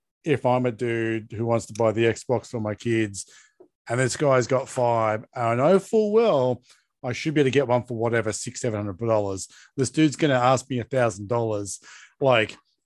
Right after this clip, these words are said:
I wonder if there's any, been any, like, "Come on, mate, you've been a bit of an asswipe.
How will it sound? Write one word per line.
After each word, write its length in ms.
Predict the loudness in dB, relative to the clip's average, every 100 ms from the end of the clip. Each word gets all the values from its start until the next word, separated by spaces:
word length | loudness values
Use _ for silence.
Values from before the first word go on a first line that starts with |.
| -6
I 40 |
wonder 240 | 0 2 2
if 20 |
there's 140 | 2
any, 160 | 0 -2
been 180 | -2 -2
any, 240 | -4 -4
like, 380 | -2 -2 -2 -4
"Come 160 | -4
on, 120 | -4 -4
mate, 280 | -4 -6 -8
you've 120 | -4
been 160 | -2
a 40 | -2
bit 140 | -2
of 60 | -4
an 60 |
asswipe. 640 | -4 -4 -6 -8 -6 -6